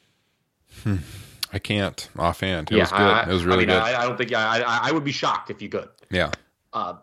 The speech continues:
Speaker 2: that said, look, I, I get what kind of Justin's saying. Eh, you know, maybe you do want to prolong this, give Edge his moment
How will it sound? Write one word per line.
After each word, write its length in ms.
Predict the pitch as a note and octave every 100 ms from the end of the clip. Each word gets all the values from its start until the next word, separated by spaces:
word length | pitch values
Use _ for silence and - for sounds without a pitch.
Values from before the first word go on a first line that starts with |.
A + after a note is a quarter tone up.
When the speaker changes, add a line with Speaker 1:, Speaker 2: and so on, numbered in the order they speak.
| _ -
Speaker 2:
that 180 | C#3 C#3
said, 340 | C#3+ B2 G#2+ - _ _ _ _
look, 340 | B2+ A#2 G2+ -
I, 220 | A2+ G2+ A2
I 20 |
get 340 | G2+ A2+ A#2+
what 220 | C3 - -
kind 160 | G#2+
of 60 | G2
Justin's 360 | G2+ - G2+
saying. 240 | - G2+ G#2
Eh, 520 | A#2 A#2 A#2+ A#2+ G#2+ - _ _
you 160 | A#2 G2+
know, 440 | G2+ G2+ G2 G2 _ _ _ - -
maybe 220 | A2 G#2+
you 80 | F#2+
do 180 | G2+ A2+
want 140 | A2
to 120 | G#2
prolong 380 | A#2 G#2 G#2 G#2
this, 160 | G#2 -
give 180 | A2
Edge 260 | G#2 G#2+ G2+
his 180 | G2 F#2
moment 440 | G2+ G2 G2+ G#2